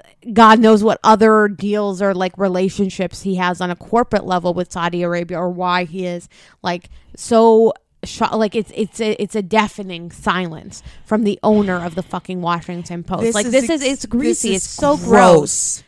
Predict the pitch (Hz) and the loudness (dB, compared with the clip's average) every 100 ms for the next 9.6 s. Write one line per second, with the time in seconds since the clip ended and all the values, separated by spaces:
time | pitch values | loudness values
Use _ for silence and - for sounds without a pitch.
0 | - 262 - 392 392 294 208 - - 240 | -20 -18 -6 -4 -4 -4 -6 -6 -4 -2
1 | 254 240 - - 202 196 - 226 339 277 | 0 -2 -8 -6 -2 -2 -4 -4 -2 0
2 | 208 190 - 233 208 196 190 233 262 262 | -2 -2 -6 -4 0 2 2 0 0 2
3 | 226 208 349 214 220 233 196 190 190 185 | 0 0 0 2 0 0 -2 -2 -2 -2
4 | 185 - 320 311 285 285 294 302 285 302 | -2 4 8 8 6 4 6 8 8 8
5 | 359 339 - 277 233 220 233 226 220 - | 8 4 2 -2 2 2 2 -6 -4 -2
6 | 208 - 208 190 180 185 220 - 254 208 | -2 -2 -6 -4 -4 -4 -4 0 -2 -2
7 | 233 233 226 214 160 147 247 220 226 202 | 0 2 2 0 -2 -4 -4 -4 -4 2
8 | 392 370 294 294 - 311 370 392 320 - | 6 8 8 4 4 4 4 4 4 6
9 | - - 185 330 349 | 6 6 4 6 6